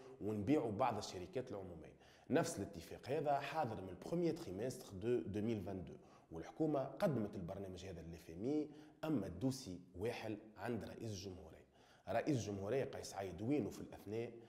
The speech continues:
هاو يشرب في قهوة في باب سويقة، هاو يحب يعمل لنا المركز العالمي للخط العربي، وهاو آخرتها يحبوا يدزوه باش يسنسر مسلسل فلوجة، وهو أصلًا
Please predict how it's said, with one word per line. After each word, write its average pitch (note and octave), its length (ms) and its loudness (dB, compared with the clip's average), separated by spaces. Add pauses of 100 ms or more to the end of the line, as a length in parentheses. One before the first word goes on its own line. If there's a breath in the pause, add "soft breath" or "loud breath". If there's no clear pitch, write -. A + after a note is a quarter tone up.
(260 loud breath)
هاو G3+ 160 12
يشرب C3 200 6
في D3 140 -2
قهوة G#2 300 0
في F2+ 140 -6
باب E2+ 180 -4
سويقة، A#2+ 480 -2 (340 loud breath)
هاو E3+ 200 8
يحب C3 280 2
يعمل C3+ 260 6
لنا B2 240 4
المركز A2+ 460 2
العالمي G2+ 400 0
للخط F2 380 -8
العربي، A#2+ 520 -2 (360 loud breath)
وهاو B2+ 340 4
آخرتها B2 340 -2
يحبوا G#2 460 -2 (220)
يدزوه A2 600 -2
باش B2 280 -4
يسنسر C3 540 -4 (360 loud breath)
مسلسل A#2 540 0 (240)
فلوجة، F2+ 460 -4 (360 soft breath)
وهو A2+ 300 6
أصلًا G#2+ 540 0